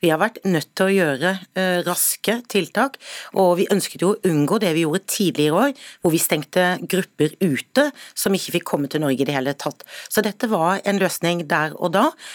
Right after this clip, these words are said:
Fortsatt er reglene svært strenge. Det er, eh, karantenehotell som er hovedregelen,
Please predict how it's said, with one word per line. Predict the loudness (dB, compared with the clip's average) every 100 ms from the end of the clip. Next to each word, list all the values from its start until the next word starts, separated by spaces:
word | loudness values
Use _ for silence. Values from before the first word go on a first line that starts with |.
| -14
Fortsatt | -6 -2 -2 -2 -2 -2
er | -2
reglene | 0 -2 0 0
svært | 0 0 -2 -4
strenge. | -4 -2 0 0 0
Det | 0
er, | 0 0 -4 -16 -14 -2
eh, | 2 4
karantenehotell | 4 0 2 0 -2 -2 -4
som | -2 -2
er | -2
hovedregelen, | 0 0 0 0 0 2